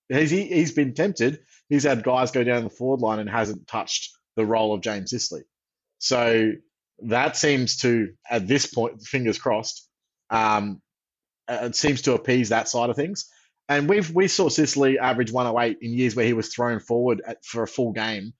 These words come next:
and got a, you know, what I think it was a forty-three or something stupid, you know. So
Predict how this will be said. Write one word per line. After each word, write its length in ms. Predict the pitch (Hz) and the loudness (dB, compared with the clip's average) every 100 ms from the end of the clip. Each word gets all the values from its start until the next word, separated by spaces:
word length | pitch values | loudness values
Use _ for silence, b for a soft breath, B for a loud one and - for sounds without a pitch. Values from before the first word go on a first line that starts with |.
| _ _ _ - | _ _ _ -2
and 120 | 117 | 0
got 140 | 113 | 2
a, 140 | 107 101 | 0 -2
you 100 | 123 | -4
know, 140 | 113 104 - | -2 -4 -4
what 140 | 117 | -4
I 40 | 107 | -2
think 160 | 120 | -4
it 40 | 104 | -6
was 100 | 98 | -6
a 100 | 95 | -10
forty-three 560 | - 110 107 95 113 | -8 -6 -6 -4 -4
or 60 | 117 | -4
something 280 | 104 104 98 | -4 -8 -10
stupid, 360 | - 107 98 92 | -8 -8 -8 -8
you 80 | |
know. 120 | 104 107 | -6 -4
So 260 | - 110 | -2 -4